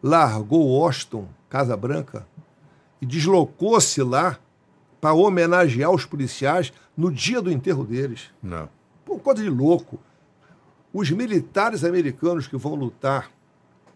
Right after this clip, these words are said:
Speaker 1: lá no exterior, até hoje tem equipes militares lutando lá no exterior, Afeganistão, que é a merda, tá lá. É, eles, quando morre um militar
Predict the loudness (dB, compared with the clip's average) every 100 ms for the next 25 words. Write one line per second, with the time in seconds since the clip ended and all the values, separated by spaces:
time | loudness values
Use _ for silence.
0 | _ -20 -8 -6 -4 -6 -6 -6 -4 -6
1 | -6 -4 -2 -4 -6 -8 -10 -14 -16 -8
2 | -8 -8 -10 -10 -10 -10 -8 -8 -12 _
3 | -6 -6 -6 -10 -12 -12 -10 -6 -6 -6
4 | -12 -18 -14 -14 -10 -10 -12 -16 -16 -10
5 | -4 -4 -4 -8 -12 -12 -8 -4 -4 -4
6 | -20 -20 -18 -16 -18 -18 -20 -20 _ -6
7 | -4 -2 -4 -2 2 2 2 -8 -8 -6
8 | -4 -2 0 4 4 2 0 0 0 -2
9 | -6 -4 -6